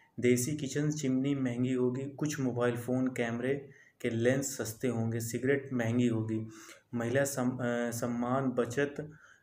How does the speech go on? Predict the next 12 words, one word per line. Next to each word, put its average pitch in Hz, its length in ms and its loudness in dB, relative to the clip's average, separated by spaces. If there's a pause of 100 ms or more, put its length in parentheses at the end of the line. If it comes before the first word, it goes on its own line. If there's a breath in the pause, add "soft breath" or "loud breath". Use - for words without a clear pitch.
(100)
पत्र 120 460 2
योजना 127 380 2
शुरू 131 300 -2
होगी। 127 280 0
इसमें 139 280 0
महिलाओं 117 480 0
को 123 160 -4
दो 123 240 0
लाख 127 360 0
की 131 60 -4
बचत 117 320 -2
पर 156 400 -4